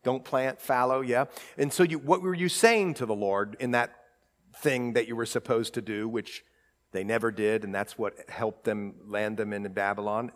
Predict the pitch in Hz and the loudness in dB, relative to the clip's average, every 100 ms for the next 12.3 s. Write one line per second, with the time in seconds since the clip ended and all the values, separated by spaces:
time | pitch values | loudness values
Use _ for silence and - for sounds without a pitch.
0 | 120 139 139 - 170 196 160 113 101 110 | -8 -4 -2 -2 0 0 -2 -2 -2 -2
1 | 110 123 - 175 - - - - _ _ | -2 -6 -4 -6 -6 -12 -12 -14 _ _
2 | _ _ _ - 104 107 107 - 123 127 | _ _ _ -10 -6 -4 -6 -4 -4 -4
3 | 120 110 110 113 123 156 - _ _ _ | -6 -6 -6 -6 -6 -8 -12 _ _ _
4 | _ - 127 113 107 104 143 165 143 95 | _ -6 -4 -4 -4 0 4 4 4 2
5 | 95 95 - - - _ _ - - 123 | 0 -2 -6 -20 -20 _ _ -20 -8 0
6 | 143 156 147 139 143 117 110 92 92 98 | 2 4 2 0 -2 -4 -6 -6 -10 -6
7 | 110 151 147 - 101 104 90 87 127 123 | 2 4 2 -4 -10 -10 -10 -6 -4 -2
8 | 120 - 107 104 117 123 117 113 95 113 | -4 -4 -6 -6 -8 -6 -6 -4 -2 2
9 | 127 123 113 117 139 107 98 107 - - | 2 0 -2 0 2 0 -2 -6 -8 -12
10 | - - 110 - 180 220 - 127 110 101 | -16 -10 -8 0 2 2 0 0 0 0
11 | 92 110 101 98 107 104 92 151 185 208 | -2 -2 -2 -4 -6 -8 -2 0 2 0
12 | - 113 | 0 0